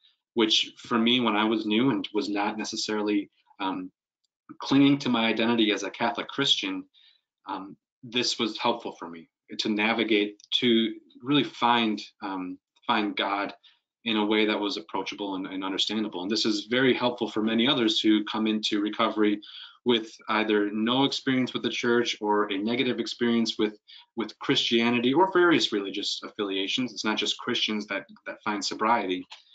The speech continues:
Um, but if we look into the, really the essence of the twelve steps, we find that it is very sacramental in nature and <clears throat> has great overlap between the,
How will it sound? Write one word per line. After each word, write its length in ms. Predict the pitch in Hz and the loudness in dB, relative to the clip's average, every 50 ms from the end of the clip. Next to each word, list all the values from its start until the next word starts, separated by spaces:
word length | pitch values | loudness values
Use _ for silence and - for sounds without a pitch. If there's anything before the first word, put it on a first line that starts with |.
| _ _ _ _ _ _ - | _ _ _ _ _ _ -2
Um, 240 | 113 104 101 101 98 | -2 0 0 0 2
but 280 | - 139 135 - - - | 2 2 2 0 -2 -4
if 140 | 135 120 - | -4 -2 2
we 100 | 139 135 | 2 2
look 260 | 131 156 170 165 - | 4 4 2 2 2
into 220 | 131 123 - - 120 | -2 0 0 0 0
the, 100 | 117 117 | 0 2
really 200 | 135 151 131 110 | 2 2 2 2
the 120 | 110 101 | 2 2
essence 480 | 104 113 113 - 113 101 95 92 - - | 2 2 0 0 -4 -6 -8 -8 -8 -6
of 160 | - 104 101 101 | -4 -4 -2 -4
the 60 | 104 | -6
twelve 300 | - - - 104 101 101 | -8 -4 -4 -4 -4 -4
steps, 340 | - - 104 98 - - - | -6 -4 -4 -4 -4 -4 -4
we 140 | 113 107 107 | -4 -4 -4
find 240 | - 117 104 104 104 | -4 -6 -4 -4 -4
that 80 | 104 | -4
it 80 | 104 98 | -6 -6
is 160 | 98 95 - | -8 -6 -2
very 160 | - 117 117 110 | 0 2 2 2
sacramental 800 | 107 - 101 98 - 101 98 98 101 98 - 104 104 101 98 - - | 0 -2 -6 -8 -6 -8 -8 -8 -8 -8 -8 -8 -8 -8 -10 -10 -8
in 180 | 104 98 101 | -8 -8 -6
nature 500 | 101 104 110 117 113 - - 95 92 87 - - _ - - - _ _ - 117 | -4 -2 -2 -2 -2 -4 -6 -6 -10 -10 -14 -20 _ -20 -20 -20 _ _ -8 -4
and 320 | 107 101 101 101 98 - - _ - | -4 -2 -4 -4 -6 -10 -12 _ -2
<clears throat> 180 | - 135 117 | -2 0 0
has 180 | - 123 120 - | 0 0 -2 -2
great 240 | - - 117 110 104 | 0 0 2 2 2
overlap 400 | 104 98 107 107 101 90 90 - | 2 0 0 -2 -2 -4 -4 -6
between 300 | 101 - - - 101 95 | -8 -8 -6 -6 -6 -6
the, 120 | 92 92 | -6 -8